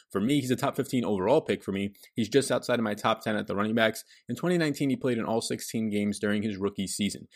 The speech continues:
He played on fifty-three point seven percent of the snaps, saw a hundred and seventy-nine carries,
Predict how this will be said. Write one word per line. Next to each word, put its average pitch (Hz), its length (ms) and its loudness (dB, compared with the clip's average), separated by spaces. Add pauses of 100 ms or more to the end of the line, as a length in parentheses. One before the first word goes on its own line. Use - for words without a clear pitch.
(140)
He - 60 -2
played 156 160 6
on 165 100 4
fifty-three 165 500 0
point 123 240 0
seven 107 220 0
percent 101 260 -4
of 92 60 -4
the 95 60 0
snaps, 90 400 -2
saw 98 120 2
a - 40 0
hundred 175 200 -2
and 170 220 0
seventy-nine 120 500 2
carries, 95 400 2